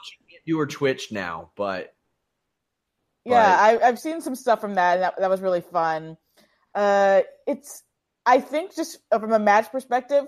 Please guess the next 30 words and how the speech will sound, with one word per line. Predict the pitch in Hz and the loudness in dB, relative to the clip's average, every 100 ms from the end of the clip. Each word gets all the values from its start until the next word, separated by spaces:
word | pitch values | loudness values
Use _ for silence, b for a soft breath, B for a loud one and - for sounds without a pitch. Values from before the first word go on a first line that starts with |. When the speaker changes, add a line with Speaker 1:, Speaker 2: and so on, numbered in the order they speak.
| - _ _ - | -6 _ _ -10
Speaker 2:
I | 214 | -2
thought | 233 311 | 0 2
it | |
was | 392 247 | 2 -2
really | 202 233 269 269 | -2 2 2 0
smart | - - 214 208 208 190 | -6 -4 2 4 4 2
the | 196 | 2
way | 190 190 190 185 180 175 - - | 6 6 6 4 0 -2 -6 -10
the, | 170 151 | -6 -2
uh, | 170 165 156 165 | 0 2 0 0
they | 180 170 | -2 -2
did | 190 185 160 | -4 -4 -2
the | |
interference | 185 180 185 175 - | -2 -2 -2 -4 -8
to | 202 | -10
the | |
point | 190 233 190 | 0 0 4
where | 196 185 185 B B | 4 4 2 B B
there's, | 214 220 202 | 4 4 4
uh, | 208 196 190 | 4 6 6
basically | 262 262 247 233 220 202 | 2 -2 -6 -4 -4 -6
deniability | 202 214 220 226 233 226 202 | 0 4 4 4 2 2 2
on | 180 190 | 2 0
Shayna's | - 254 214 | -4 -2 -2
part | - 175 160 160 _ | -2 2 2 2 _
because | 220 254 220 | -4 2 2
they | 240 | 2
made | 254 320 | 0 -4
it | 185 | 0
so | 220 196 185 | 6 6 4